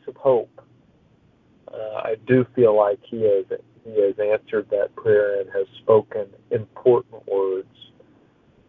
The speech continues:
through various people to my kids' lives. So that's something I feel in my heart and, and witnessed and, and, um,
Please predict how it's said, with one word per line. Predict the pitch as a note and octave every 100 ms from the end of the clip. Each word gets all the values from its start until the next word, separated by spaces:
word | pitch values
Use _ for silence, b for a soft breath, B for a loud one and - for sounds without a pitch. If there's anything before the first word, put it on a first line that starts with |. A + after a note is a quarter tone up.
| _
through | A2+ G#2+ G2+ F#2+ - _ -
various | A2 G#2 G2+ F#2+ -
people | A2+ G2 G2 F#2
to | G2
my | G2+ F#2+
kids' | - G2 -
lives. | G2+ F#2+ F#2 F#2 _ _
So | G#2 F#2+ F#2+ _ _ b b
that's | B2+ C3+ -
something | D3+ B2+ B2
I | A2+ -
feel | C3 B2+ B2
in |
my | A2+ G#2+
heart | A#2+ A#2 A2+
and, | G#2+ G2 - A2+
and | G2+ G#2
witnessed | B2 A2+ A2 - - -
and, | G2+ _ _ b b b b _
and, | A2 G2+ G2+ - _
um, | G2+ G2 F#2+